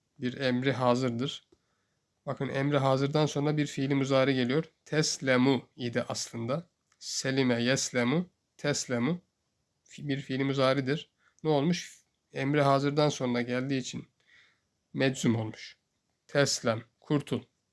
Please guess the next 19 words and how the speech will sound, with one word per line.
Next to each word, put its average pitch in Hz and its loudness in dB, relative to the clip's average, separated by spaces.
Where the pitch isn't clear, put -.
Yani 123 -6
Müslüman 139 0
olursan 170 4
kurtulursun 143 0
anlamı 113 -6
var. - -16
Burada 139 0
da 127 2
bir 156 2
şart 139 -2
cevap 131 0
ilişkisi 120 -8
olduğu 117 -4
için 170 -4
ve 131 -2
em-, 127 -10
ve 139 -4
başka 131 -2
bir 123 -2